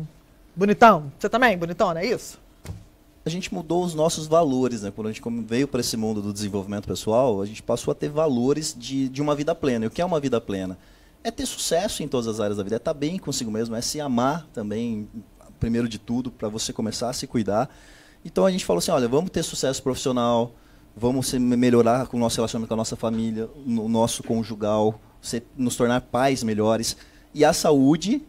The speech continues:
Speaker 2: a cuidar da, a, a estética
Speaker 1: Estética
Speaker 2: veio como
Speaker 1: também, né?
Speaker 2: consequência, mas a gente focou
Speaker 1: Por que
Speaker 2: na
Speaker 1: que tem gente
Speaker 2: saúde.
Speaker 1: mais feliz, mais seguro quando a
Speaker 2: Sim,
Speaker 1: gente
Speaker 2: a
Speaker 1: tá bonita,
Speaker 2: autoestima
Speaker 1: a gente fica
Speaker 2: aumenta também.
Speaker 1: Não
Speaker 2: A
Speaker 1: é?
Speaker 2: autoestima aumenta. Então a gente, hoje a gente treina juntos,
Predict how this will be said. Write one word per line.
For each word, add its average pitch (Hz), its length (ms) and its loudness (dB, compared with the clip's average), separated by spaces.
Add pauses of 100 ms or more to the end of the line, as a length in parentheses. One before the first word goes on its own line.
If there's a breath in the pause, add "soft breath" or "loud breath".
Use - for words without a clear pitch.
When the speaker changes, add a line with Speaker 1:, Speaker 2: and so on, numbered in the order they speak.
(560)
Speaker 2:
a 113 260 -4
cuidar 120 400 2
da, 127 300 6 (300)
a, 127 100 2
a 160 180 2
estética 190 240 4 (160)
Speaker 1:
Estética 214 160 6
Speaker 2:
veio 190 180 6
como 185 140 4
Speaker 1:
também, 185 100 2
né? - 40 6
Speaker 2:
consequência, 135 960 2
mas 113 260 0
a 113 40 -4
gente 113 140 -6
focou 135 300 0
Speaker 1:
Por 175 40 8
que 190 60 2
Speaker 2:
na 190 60 6
Speaker 1:
que - 40 2
tem 165 100 6
gente 139 120 6
Speaker 2:
saúde. 151 120 6
Speaker 1:
mais 180 160 4
feliz, 220 300 4
mais 214 180 2
seguro 180 340 2
quando 226 140 0
a 202 40 2
Speaker 2:
Sim, 190 60 0
Speaker 1:
gente 190 100 0
Speaker 2:
a 127 40 4
Speaker 1:
tá 127 100 8
bonita, 127 180 2
Speaker 2:
autoestima - 260 2
Speaker 1:
a 156 40 6
gente 143 80 2
fica 113 120 0
Speaker 2:
aumenta 123 240 -4
também. 104 480 -8
Speaker 1:
Não 160 140 -6
Speaker 2:
A 165 80 0
Speaker 1:
é? - 40 2
Speaker 2:
autoestima 294 320 -4
aumenta. 104 340 -6
Então 127 180 -4
a 139 40 -4
gente, 147 220 -8
hoje 147 220 0
a 147 40 -6
gente 151 180 -8
treina 151 260 -2
juntos, 127 680 -4